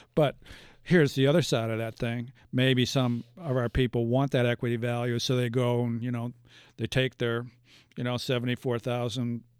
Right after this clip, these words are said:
per family or eighty or ninety or whatever it is, and they buy into these neighborhoods.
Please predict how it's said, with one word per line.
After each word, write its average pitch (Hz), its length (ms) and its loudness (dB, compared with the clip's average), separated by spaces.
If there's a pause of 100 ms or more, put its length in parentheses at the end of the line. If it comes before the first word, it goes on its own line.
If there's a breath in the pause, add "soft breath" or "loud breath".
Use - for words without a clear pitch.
(120)
per 127 100 -2
family 123 460 -2
or 117 180 -2
eighty 120 340 -2
or 117 140 -2
ninety 120 300 -2
or 113 80 -6
whatever 117 360 -4
it 110 60 -6
is, 135 320 0
and 117 100 -2
they 113 100 -2
buy 113 260 -4
into 117 500 -4
these 113 220 -6
neighborhoods. 113 640 -8